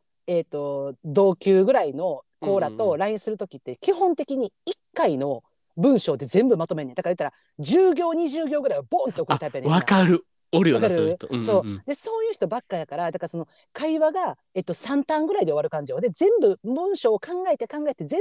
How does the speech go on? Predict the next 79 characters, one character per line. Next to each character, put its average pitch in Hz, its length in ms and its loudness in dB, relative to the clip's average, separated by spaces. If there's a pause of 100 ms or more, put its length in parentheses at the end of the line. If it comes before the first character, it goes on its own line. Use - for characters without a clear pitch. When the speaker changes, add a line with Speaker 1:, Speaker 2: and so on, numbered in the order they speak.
(140)
Speaker 1:
部 269 80 -2
一 277 240 -10
個 269 120 4
に 220 100 -2
ま 285 100 -2
と 311 100 -6
め 294 120 0
て - 60 0
送 220 180 -4
る 180 60 -2
タ 170 100 -2
イ 143 60 -6
プ 147 80 -8
や 131 40 -8
ね 123 140 -16
ん 127 40 -18
か。 170 100 2
Speaker 2:
は 139 60 6
い 127 60 4
は 127 120 2
い 113 40 0
は 117 60 -6
い - 20 -8
は 113 60 -6
い 104 160 -8
は 175 80 -2
い。 - 20 -8
Speaker 1:
<laughs> 349 80 -10
だ - 60 -8
か - 80 4
ら 233 60 4
そ 359 140 4
ん 349 80 4
な、 359 100 4 (260)
も 202 80 2
う - 20 6
な 220 80 4
ん - 20 -2
て 202 60 0
い - 20 -4
う - 20 -8
か 151 60 -4
な、 135 100 -10 (180)
今 220 180 4
な、 220 220 -4 (380)
え、 226 80 0
そ - 120 -2
う 339 40 6
や 247 40 2
ね 180 80 0
ん、 175 40 -2
わ 226 80 0
か 226 100 0
る？ 208 240 2
ほ 277 140 -4
ん - 20 -2
で 311 100 -4
な、 302 220 -6
み 208 100 -6
た 170 80 0
い 151 40 -2
な - 80 -6
感 359 220 -6
じ 330 200 -4
の、 330 240 -4 (140)
こ 415 100 -6
う、 - 20 -20
短 427 220 -2
文 381 140 0
で 349 60 -4
バ 339 100 2
バ 330 100 -8
バ 349 80 2
っ 339 60 0
て - 120 -2
送 175 180 -2
る 202 60 -2
人 175 220 -10
が - 80 -20